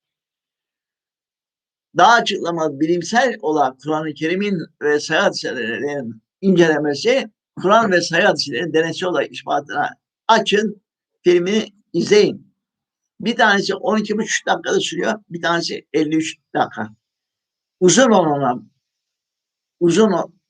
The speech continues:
kısa olanına baktıktan sonra put kırmadan perde açılabilir mi? Bunu da okuyun, şey, e,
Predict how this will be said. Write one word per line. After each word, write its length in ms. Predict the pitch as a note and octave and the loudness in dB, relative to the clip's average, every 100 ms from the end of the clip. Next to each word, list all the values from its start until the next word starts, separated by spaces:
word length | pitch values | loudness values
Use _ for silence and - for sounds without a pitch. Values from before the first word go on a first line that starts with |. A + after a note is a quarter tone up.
| C#3+ D3 | -10 -8
kısa 320 | - A3+ A3 | -2 2 2
olanına 800 | F#3+ F3+ E3 D3+ - - B2 C#3 | 2 2 0 -4 -8 -4 -2 0
baktıktan 440 | C3+ - - A#3+ | -2 -4 -2 0
sonra 380 | A#3 F#3+ A3+ - _ _ - - - | 0 0 -2 -4 _ _ -20 -20 -6
put 180 | A3 A3 | -4 -2
kırmadan 720 | B3+ C4+ G#3 G3 B3 A#3 - _ _ _ _ _ _ | -4 0 0 0 0 -2 -12 _ _ _ _ _ _
perde 360 | F3 A3 G#3+ A#3+ | 2 4 6 6
açılabilir 680 | G3 G3 A3 A3+ A3+ G#3 | 6 4 4 4 6 6
mi? 240 | F3 E3 C#3+ | 6 2 2
Bunu 260 | F#3 A3+ | 2 4
da 260 | F3+ - - - | 4 2 0 -12
okuyun, 440 | A#3+ - A#2+ A2 _ _ _ | -14 -12 -14 -14 _ _ _
şey, 380 | - D3+ C3+ - | -2 0 0 -6
e, 240 | C3 C3+ | -8 -8